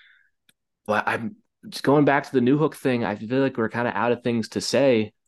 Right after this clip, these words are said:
until more things happen with this deal, because this, like we said, this is an incomplete story with Newhook and the deal. I mean, the Newhook story is done. His time in Colorado is over. He's part of the Montreal Canadiens.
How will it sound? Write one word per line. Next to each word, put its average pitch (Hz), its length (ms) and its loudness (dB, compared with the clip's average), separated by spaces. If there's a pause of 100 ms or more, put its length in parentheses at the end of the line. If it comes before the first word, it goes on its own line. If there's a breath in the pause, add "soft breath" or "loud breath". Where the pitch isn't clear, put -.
(180)
until 110 800 0 (420)
more 107 480 2 (240)
things 113 240 -4
happen 127 540 -2
with 92 180 -6
this 80 180 -6
deal, 82 200 0
because 85 320 -4
this, 98 280 -2
like 95 160 0
we 107 100 0
said, 139 220 -2
this 95 180 -2
is 127 140 2
an 123 160 2
incomplete 107 600 -2
story 104 440 -2 (320)
with 90 320 -4
Newhook 98 440 0 (520 soft breath)
and 95 260 0
the 95 40 0
deal. 107 200 2
I 98 40 2
mean, 92 420 0
the 107 100 4
Newhook 143 360 4
story 104 280 0
is 90 100 -4
done. 64 240 -6
His 101 180 -6
time 95 240 -2
in 87 80 -2
Colorado 87 540 -2
is 82 140 -6
over. 85 320 0
He's 87 260 -4
part 90 200 -2
of 85 40 0
the 85 80 -6
Montreal 85 420 -4
Canadiens. 113 600 0